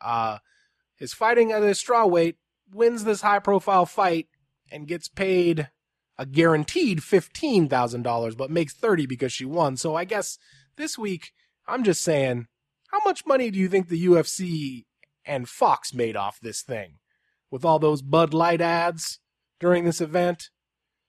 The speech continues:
Because, and I'm just saying, as a guy who doesn't know anything about how much it costs to get your television commercials on, there's a chance that they probably made more than what they paid Michelle Watterson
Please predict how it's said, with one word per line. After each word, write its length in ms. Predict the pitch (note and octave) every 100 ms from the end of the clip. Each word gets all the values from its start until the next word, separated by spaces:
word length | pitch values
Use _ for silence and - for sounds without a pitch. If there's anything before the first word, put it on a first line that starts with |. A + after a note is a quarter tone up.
| _ _
Because, 520 | C#3+ B2+ D3+ C3+ A#2+ A#2+
and 180 | C3
I'm 100 | C#3
just 200 | D3+ D3
saying, 280 | - F3 B2
as 140 | A#2+ A#2
a 80 |
guy 280 | A#2 C3 B2
who 80 | B2
doesn't 220 | C3 B2
know 120 | B2
anything 240 | B2 A#2+ A#2+
about 220 | A#2 A2+
how 100 | B2
much 200 | A#2+ A#2+
it 80 | G#2+
costs 280 | C3+ A#2+ -
to 80 |
get 200 | A2+ B2
your 180 | A#2+ A2 G2+
television 480 | D3+ F3 A#2+ A2 A2
commercials 460 | A#2+ A2+ A#2 G#2+
on, 260 | A#2 A2 G#2+ _ _ _
there's 160 | C#4+ D#4
a 40 |
chance 300 | D4 F4 C4+
that 120 | - G3+
they 100 | F3+
probably 480 | G3 E3 D#3+ D3+
made 260 | D3 C#3+ C3
more 260 | C3+ C#3 C3
than 140 | B2+
what 140 | B2+
they 120 | A#2+ A#2
paid 240 | B2+ A2+
Michelle 320 | A2+ - B2
Watterson 540 | A#2 A#2 A2+ - G#2